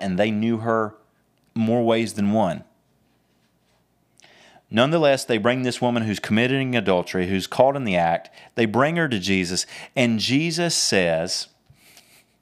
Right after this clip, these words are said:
Jesus says, well, they say to Jesus, "In the,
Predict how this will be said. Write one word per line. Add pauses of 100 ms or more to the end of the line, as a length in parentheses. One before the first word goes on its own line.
(1080)
Jesus
says, (2750)
well,
they
say
to
Jesus,
"In
the,